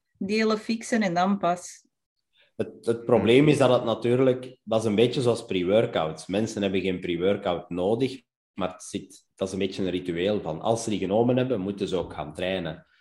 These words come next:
Speaker 2: Dat heeft daarmee te maken. Ik train altijd heel vroeg. Of dat je nu pre-workout op hebt of niet, dat maakt niks verschil in mijn trainings, hè.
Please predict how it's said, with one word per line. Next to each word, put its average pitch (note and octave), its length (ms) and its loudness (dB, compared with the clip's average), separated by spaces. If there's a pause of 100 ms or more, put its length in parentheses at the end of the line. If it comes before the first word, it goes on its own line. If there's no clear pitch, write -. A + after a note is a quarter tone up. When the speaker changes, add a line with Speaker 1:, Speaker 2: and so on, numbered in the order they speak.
(240)
Speaker 2:
Dat - 180 -8
heeft E2 180 -6
daarmee G2 380 0
te F2+ 100 -10
maken. D#2+ 440 -6
Ik F#2+ 180 -10
train F#2 240 0
altijd G2 440 0
heel G2 280 -2
vroeg. E2 500 -8 (240)
Of E2 140 -18
dat E2+ 180 -8
je F#2+ 80 -8
nu E2+ 160 -6
pre-workout E2+ 600 -2
op G2 120 -6
hebt G2 220 -4
of F2+ 160 -12
niet, F#2 140 -4
dat G2 140 0
maakt F2 400 -8
niks F2+ 380 -6
verschil F#2+ 320 -8
in F#2+ 100 -2
mijn E2 200 -6
trainings, E2+ 480 -4
hè. F#2+ 80 -4